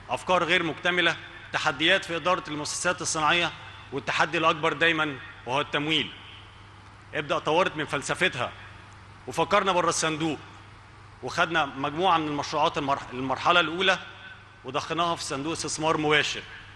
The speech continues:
تشريف سيادتك لينا بنستأذن في إطلاق صندوق النيل الصناعي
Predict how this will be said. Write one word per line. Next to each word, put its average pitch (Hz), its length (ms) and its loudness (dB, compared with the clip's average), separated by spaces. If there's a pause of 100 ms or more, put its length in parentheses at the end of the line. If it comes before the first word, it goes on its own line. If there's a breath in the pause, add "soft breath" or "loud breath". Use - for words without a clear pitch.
(220)
تشريف 151 280 -4
سيادتك 160 460 0
لينا 175 320 0 (760)
بنستأذن 151 480 0
في 151 100 -2
إطلاق 156 500 2
صندوق 160 460 0
النيل 185 260 2
الصناعي 175 580 4